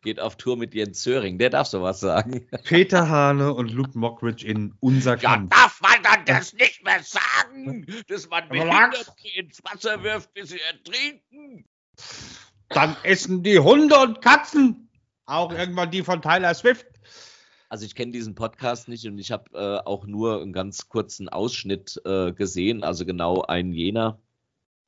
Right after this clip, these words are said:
Speaker 1: Die beiden Herren neben ihm schienen mir nicht irgendwie seriös, aber vermutlich sind sie's und sind
Speaker 2: Auch
Speaker 1: wahrscheinlich auch
Speaker 2: irgendwelche
Speaker 1: irrsinnige
Speaker 2: Comedians.
Speaker 1: Influencer.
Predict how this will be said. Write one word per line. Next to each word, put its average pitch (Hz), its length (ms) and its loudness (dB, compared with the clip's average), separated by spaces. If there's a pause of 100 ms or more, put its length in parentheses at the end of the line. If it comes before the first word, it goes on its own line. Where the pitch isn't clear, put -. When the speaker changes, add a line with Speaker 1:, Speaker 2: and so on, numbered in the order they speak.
(460)
Speaker 1:
Die 95 80 -2
beiden 101 360 4
Herren 107 400 2
neben 120 340 0
ihm 117 280 -2
schienen 113 320 -2
mir 107 140 0
nicht 117 240 -4
irgendwie 107 300 0
seriös, 98 600 0
aber 95 200 0
vermutlich 101 500 -2
sind 123 220 0
sie's 113 260 -2
und 101 160 -4
sind 104 200 -2
Speaker 2:
Auch 107 40 6
Speaker 1:
wahrscheinlich 101 400 2
auch 101 80 4
Speaker 2:
irgendwelche 117 280 -2
Speaker 1:
irrsinnige 110 480 4
Speaker 2:
Comedians. 104 220 -4
Speaker 1:
Influencer. 120 720 2